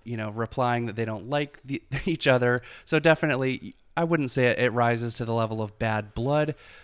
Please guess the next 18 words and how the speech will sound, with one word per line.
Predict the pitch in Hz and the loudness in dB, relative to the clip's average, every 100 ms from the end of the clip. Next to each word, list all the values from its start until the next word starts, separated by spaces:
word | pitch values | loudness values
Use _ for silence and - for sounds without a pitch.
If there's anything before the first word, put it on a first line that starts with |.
| - | -4
but | 123 107 | -2 0
certainly | - 139 120 120 113 | 2 2 2 0 0
a | |
very, | 107 110 127 120 117 | -2 0 0 2 0
very | 110 120 117 113 | -2 -2 0 0
heavy | 117 117 | -2 -2
competition | 113 117 107 110 120 110 117 | -2 -4 -4 -4 -4 -4 -4
here, | 113 113 113 110 - - - | -2 -2 -4 -6 -12 -20 -6
uh, | 117 113 | 0 0
division | 110 120 123 120 120 | 0 -2 0 0 0
rivals, | 113 113 110 110 110 110 107 | 0 0 0 -2 -2 -4 -4
and, | 113 110 110 - - - - | -6 -6 -6 -10 -20 -14 -4
uh, | 113 107 | -2 -2
certainly | - 139 120 120 113 113 | 0 2 2 0 0 -2
the | 110 117 | -2 -2
Rams | 113 120 117 113 110 | 0 0 2 0 -2
are, | 107 110 107 | -4 -2 -2
are | 107 110 110 | -2 -2 -6